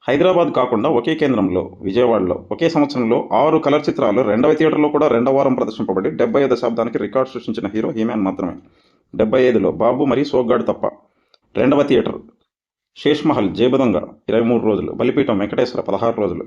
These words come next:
గుణవంతుడు వెంకటేశ్వర పదిహేను రోజులు. అందరమంచి వారి వెంకటేశ్వర పద్నాలుగు రోజులు. దేవుడి చేసిన పెళ్లి లీలామహల్ పదమూడు రోజులు. జీవనజ్యోతి వెంకటేశ్వర పన్నెండు రోజులు. వరుస పదకొండు నెలల్లోనే ఒకే కేంద్రంలో నాలుగు థియేటర్లలో రెండేసి డైరెక్ట్ యాభై రోజుల కలర్ చిత్రాలు గల ఏకైక హీరో హీమ్యాన్ మాత్రమే.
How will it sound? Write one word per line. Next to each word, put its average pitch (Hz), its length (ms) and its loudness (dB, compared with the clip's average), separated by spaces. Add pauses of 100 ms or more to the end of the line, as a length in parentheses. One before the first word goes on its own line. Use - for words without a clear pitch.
గుణవంతుడు 123 400 0
వెంకటేశ్వర 113 420 -2
పదిహేను 104 360 0
రోజులు. 95 360 -2
అందరమంచి 127 400 0
వారి 110 140 2
వెంకటేశ్వర 101 400 -2
పద్నాలుగు 117 360 -4
రోజులు. 87 260 0
దేవుడి 127 260 2
చేసిన 131 180 0
పెళ్లి 117 200 0
లీలామహల్ 110 540 0
పదమూడు 113 300 0
రోజులు. 113 260 2
జీవనజ్యోతి 135 480 0
వెంకటేశ్వర 113 360 -2
పన్నెండు 120 360 -2
రోజులు. 82 200 -4 (760)
వరుస 151 260 2
పదకొండు 160 420 2
నెలల్లోనే 143 600 4
ఒకే 165 260 0
కేంద్రంలో 123 540 0
నాలుగు 156 360 2
థియేటర్లలో 123 500 2
రెండేసి 151 480 2
డైరెక్ట్ 123 340 2 (880)
యాభై 127 160 2
రోజుల 135 160 2
కలర్ 135 240 0
చిత్రాలు 143 320 0
గల 113 100 2
ఏకైక 147 340 2
హీరో 139 200 2
హీమ్యాన్ 139 360 2
మాత్రమే. 113 320 0